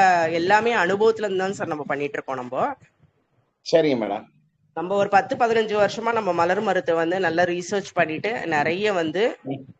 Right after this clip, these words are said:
Speaker 1: அ,
Speaker 2: ம்.
Speaker 1: ஒவ்வொருத்தருடைய குணத்தை பார்த்து பார்த்து தான் நம்ம வந்து, ஏன்னா ஒவ்வொருடைய மனநிலையும் பேட்ச் என்ன சொல்லியிருக்காரு, எட்டு எட்டா பிரிச்சிருக்காரு இல்லைங்களா, ஒவ்வொரு குணத்துக்கும்.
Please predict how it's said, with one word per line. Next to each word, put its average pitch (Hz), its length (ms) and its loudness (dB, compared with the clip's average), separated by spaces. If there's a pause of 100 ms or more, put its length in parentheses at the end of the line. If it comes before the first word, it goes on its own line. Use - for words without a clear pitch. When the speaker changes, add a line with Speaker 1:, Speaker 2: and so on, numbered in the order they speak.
(160)
Speaker 1:
அ, 170 260 6
Speaker 2:
ம். 165 40 0
Speaker 1:
ஒவ்வொருத்தருடைய 214 840 4
குணத்தை 196 380 2
பார்த்து 180 320 4
பார்த்து 175 240 2
தான் 202 120 -2
நம்ம 160 220 0
வந்து, 156 400 -2 (120)
ஏன்னா 190 280 2
ஒவ்வொருடைய 202 560 4
மனநிலையும் 202 600 2
பேட்ச் 175 320 4
என்ன 175 240 0
சொல்லியிருக்காரு, 175 480 -4
எட்டு 165 260 -2
எட்டா 180 240 0
பிரிச்சிருக்காரு 160 600 -4
இல்லைங்களா, 143 440 2
ஒவ்வொரு 156 720 2
குணத்துக்கும். 175 580 0